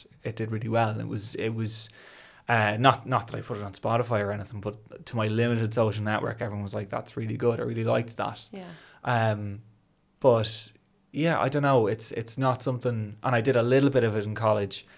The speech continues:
Speaker 1: or whatever, and I had the intention this year was to go back and try it.
Speaker 2: Mm.
Speaker 1: But I don't know, this, the comedy stuff just keeps taking over, you know? It's the
Speaker 2: Yeah.
Speaker 1: kind of, I would much rather take the piss 'cause it's a lot more fun. And then
Speaker 2: Mm.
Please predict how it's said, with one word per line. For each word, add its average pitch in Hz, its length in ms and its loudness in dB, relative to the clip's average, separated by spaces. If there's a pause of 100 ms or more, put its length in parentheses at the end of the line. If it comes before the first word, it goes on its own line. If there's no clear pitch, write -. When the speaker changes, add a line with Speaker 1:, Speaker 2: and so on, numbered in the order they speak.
(280)
Speaker 1:
or 113 100 4
whatever, 104 340 4
and 104 100 -2
I 107 40 2
had 104 120 -2
the 117 100 0
intention 117 520 2
this 101 200 -4
year 107 180 0
was 107 120 -4
to 110 100 -6
go 107 100 2
back 110 300 2
and 107 140 -8
try 110 300 -2
it. 107 320 -6 (280)
Speaker 2:
Mm. 165 220 -8 (280)
Speaker 1:
But 104 360 -4
I 110 140 -4
don't 107 120 -2
know, 104 160 0
this, 101 300 -6
the 113 140 -8
comedy 107 340 -2
stuff 107 220 -6
just - 180 -10
keeps 107 180 -10
taking 107 280 -4
over, 107 260 -4
you 107 100 -4
know? 113 100 0
It's 104 200 0
the - 60 -8
Speaker 2:
Yeah. - 40 -10
Speaker 1:
kind 110 140 -2
of, 104 180 -4 (320)
I 117 120 -2
would 110 180 -4
much 110 400 -4
rather 110 340 -2
take 110 220 -8
the - 80 -10
piss 110 260 -6
'cause 107 180 -6
it's 104 120 -6
a 113 60 -2
lot 110 180 0
more 107 160 -2
fun. 110 420 -2
And 120 200 -2
then 113 160 2
Speaker 2:
Mm. 107 60 -10